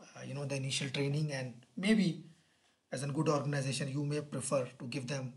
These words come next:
internet access or browsing during the lunchtime. So those kind of restrictions you can apply. Identity awareness is another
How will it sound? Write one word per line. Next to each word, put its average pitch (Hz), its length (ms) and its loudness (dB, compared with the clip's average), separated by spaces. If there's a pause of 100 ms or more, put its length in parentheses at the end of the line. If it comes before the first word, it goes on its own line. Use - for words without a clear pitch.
internet 139 400 -6
access 127 360 -6
or 127 80 -2
browsing 139 480 0
during 127 300 -10
the - 180 -4 (100)
lunchtime. 120 500 -6 (300)
So - 320 -12 (160)
those 185 160 4
kind 185 160 6
of 180 120 6
restrictions 156 420 0
you - 80 -10
can 117 180 -8
apply. - 280 -14 (100)
Identity 165 380 0
awareness 185 440 2
is 165 120 -6
another 165 320 0